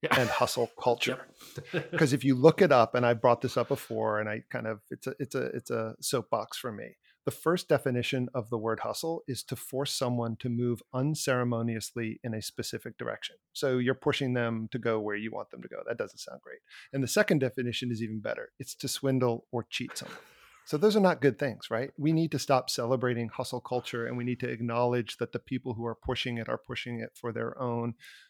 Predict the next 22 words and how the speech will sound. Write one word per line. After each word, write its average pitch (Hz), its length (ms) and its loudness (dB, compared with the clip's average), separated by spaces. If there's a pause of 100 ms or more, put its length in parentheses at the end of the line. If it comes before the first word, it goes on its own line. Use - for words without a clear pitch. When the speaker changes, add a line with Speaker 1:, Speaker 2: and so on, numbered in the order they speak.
(120)
Speaker 2:
I'll 120 80 0
call 117 240 2
it - 80 -6
nefarious 120 640 0
means, 110 580 -8
and 110 340 -6
that, 107 180 -6
um, 104 320 -6 (400)
you're 151 120 2
just 156 240 4
on 117 120 0
a 113 80 0
journey. 120 560 -2 (100)
You 135 140 0
don't 139 180 4
have 117 200 -2
to 110 80 -6
hustle. 113 560 -6
You 123 120 -4
don't 123 160 -2
have 113 260 -6
to 104 280 -6